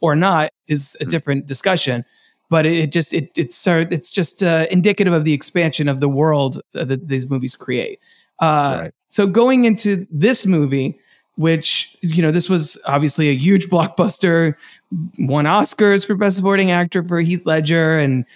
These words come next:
Speaker 2: Yeah.
Speaker 1: The first, um, the first major movie shot in imax cameras, so that was a big deal. And,
Speaker 2: Yeah.
Speaker 1: uh, you know,
Speaker 2: First
Speaker 1: had a
Speaker 2: comic book
Speaker 1: viral
Speaker 2: movie to gross a billion dollars. Yeah.
Speaker 1: Yes,
Speaker 2: Big.
Speaker 1: yes.
Speaker 2: Big.
Speaker 1: Yeah.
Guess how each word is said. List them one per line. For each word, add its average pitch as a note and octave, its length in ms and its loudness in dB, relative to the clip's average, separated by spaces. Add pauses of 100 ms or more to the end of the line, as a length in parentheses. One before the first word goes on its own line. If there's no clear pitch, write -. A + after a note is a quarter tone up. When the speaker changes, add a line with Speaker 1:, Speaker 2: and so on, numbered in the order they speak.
(260)
Speaker 2:
Yeah. E2+ 160 0
Speaker 1:
The E2 60 -6
first, F#3+ 380 0
um, D#3+ 520 2 (200)
the D3+ 140 -4
first - 540 -2
major E3 340 2
movie E3+ 300 2
shot E3 240 0
in D#3+ 60 0
imax D#3+ 520 2
cameras, D#3+ 500 0
so - 80 -4
that C#3 200 -2
was D#3 140 -2
a D#3 60 -2
big D#3 240 -2
deal. D#3 500 2
And, C3 240 -2 (160)
Speaker 2:
Yeah. D#2+ 200 -6 (160)
Speaker 1:
uh, A2+ 500 -6 (160)
you D#3+ 160 -4
know, C#3 100 0
Speaker 2:
First B2 220 4
Speaker 1:
had C3 60 -2
a - 20 0
Speaker 2:
comic A#2+ 260 4
book E3 160 2
Speaker 1:
viral G#2 160 2
Speaker 2:
movie G2+ 120 0
to G2 100 0
gross G#2 320 2
a A2+ 80 -2
billion G#2+ 380 2
dollars. E2+ 520 0
Yeah. E2 280 -6
Speaker 1:
Yes, D3+ 500 0
Speaker 2:
Big. - 140 -20
Speaker 1:
yes. D#3 420 0
Speaker 2:
Big. D#2+ 220 -4 (120)
Speaker 1:
Yeah. C#3+ 280 0